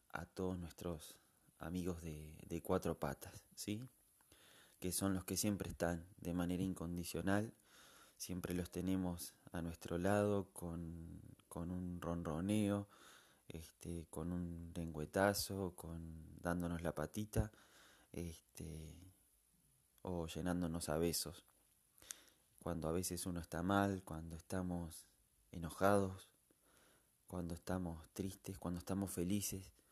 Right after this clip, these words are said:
siempre están compartiendo nuestra vida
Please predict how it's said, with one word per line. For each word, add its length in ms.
siempre 720
están 340
compartiendo 920
nuestra 360
vida 340